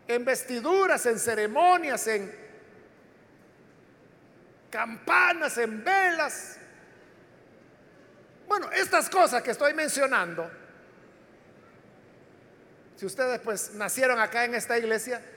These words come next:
les pueden parecer extrañas, pero hay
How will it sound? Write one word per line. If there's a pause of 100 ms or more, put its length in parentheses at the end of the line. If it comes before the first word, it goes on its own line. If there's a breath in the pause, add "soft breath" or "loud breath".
(260 loud breath)
les
pueden
parecer
extrañas, (1700)
pero
hay